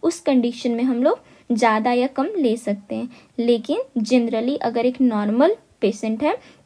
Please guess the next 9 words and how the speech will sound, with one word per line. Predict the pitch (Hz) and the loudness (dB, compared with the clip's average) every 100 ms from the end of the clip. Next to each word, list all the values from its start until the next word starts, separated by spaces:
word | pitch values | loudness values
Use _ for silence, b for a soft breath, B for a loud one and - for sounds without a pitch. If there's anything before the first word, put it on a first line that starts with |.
| - | -2
तो | 254 | 0
उसमें | 240 254 254 | -2 -2 0
हम | 254 226 | 0 2
लोग | 254 403 B B B - | 4 4 B B B -2
hundred | 226 226 220 240 240 | 0 0 0 0 0
to | 262 233 | -4 -2
one | 220 247 | -4 -4
hundred | 247 226 220 - - | -4 -4 -4 -8 -6
fifty, | 220 202 - 269 | -4 -4 -6 -2